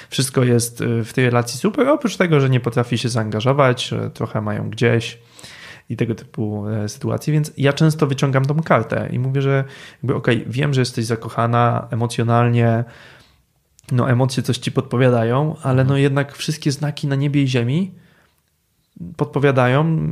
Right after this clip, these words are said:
Speaker 1: jakby pokazują, że, że to nie jest właściwy facet, tak?
Speaker 2: Mhm.
Speaker 1: To nie jest właściwy partner.
Speaker 2: Mhm.
Speaker 1: I można mieć nadzieję, że on się zmieni,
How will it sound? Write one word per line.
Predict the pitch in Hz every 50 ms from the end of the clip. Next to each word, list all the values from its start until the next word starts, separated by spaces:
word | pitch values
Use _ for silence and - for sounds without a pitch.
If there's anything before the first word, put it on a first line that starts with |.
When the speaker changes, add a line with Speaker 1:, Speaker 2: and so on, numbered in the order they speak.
| - 147 135 131 131
Speaker 1:
jakby | 143 131 131 135
pokazują, | 131 - 131 - 131 123 127 135 143 147
że, | 147 143 139 - - -
że | 135 131
to | - 143
nie | 147 165 165
jest | 156 131 117
właściwy | 120 117 - - 127 117 107
facet, | - 117 113 - - - - - _ _
tak? | - -
Speaker 2:
Mhm. | - 90 82 90
Speaker 1:
To | 92
nie | 139 156
jest | 160 147 127
właściwy | 120 117 - - 117 120
partner. | 120 - 110 110 - - - 120 120 120 - - - -
Speaker 2:
Mhm. | 110 95 85 92 92 - - _ _ -
Speaker 1:
I | 131 131 131 135 135 131 - -
można | 139 127 160 196 202 190 196 175
mieć | 160 156 151 156 -
nadzieję, | 143 135 127 120 135 139 135 131 123
że | 120 127 123
on | 131 123 120
się | 117 - 127
zmieni, | 117 113 113 117 120 120 117 110 110 110 110 110